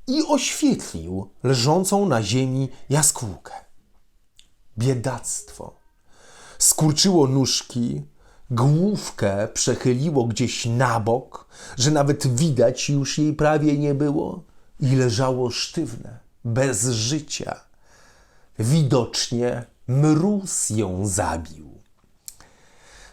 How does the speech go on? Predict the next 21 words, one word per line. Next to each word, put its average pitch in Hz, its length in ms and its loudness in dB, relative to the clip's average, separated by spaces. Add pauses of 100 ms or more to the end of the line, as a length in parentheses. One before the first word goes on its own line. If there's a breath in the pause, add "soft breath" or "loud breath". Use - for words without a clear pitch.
(160 loud breath)
Calineczkowi 180 760 4
okropnie 151 560 4
żal 127 260 4
się 120 180 0
zrobiło. 107 720 -2 (440)
Bardzo 147 720 4
lubił 135 420 2
ptaszki 139 560 2
za 131 160 4
to, 139 120 -2
że 131 160 2
w 123 80 -2
lecie 143 260 2
tak 135 200 -4
ślicznie 151 560 -4
śpiewają, - 640 -2 (340 soft breath)
ale 147 340 0 (340)
krecica 139 760 0
była 127 320 4
innego 143 640 0
zdania. 92 560 -4